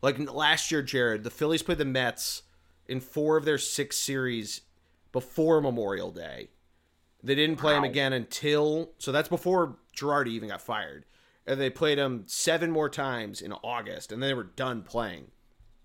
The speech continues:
Speaker 1: Now they're going old school Big Ten football style, backloading, at least for the Phillies. I haven't looked in depth in the other schedules as well.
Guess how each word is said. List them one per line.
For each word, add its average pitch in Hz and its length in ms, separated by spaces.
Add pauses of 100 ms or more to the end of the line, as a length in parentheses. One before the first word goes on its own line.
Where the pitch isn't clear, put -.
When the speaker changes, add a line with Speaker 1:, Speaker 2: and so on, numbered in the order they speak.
(200)
Speaker 1:
Now 147 160
they're 147 120
going 135 320
old 139 200
school 143 220
Big 139 280
Ten 135 200
football 98 480
style, 92 580 (420)
backloading, 135 520
at 147 80
least 220 160
for - 80
the 143 80
Phillies. 104 360
I 120 60
haven't 127 200
looked 123 200
in 117 140
depth 117 300
in 110 60
the 104 120
other 104 160
schedules 107 420
as 98 140
well. 104 400